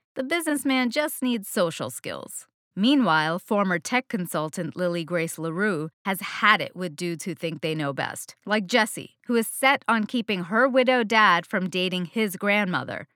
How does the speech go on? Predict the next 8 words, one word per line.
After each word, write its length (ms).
But 100
as 160
she 180
learns 400
of 120
Jessie's 480
softer 480
side, 480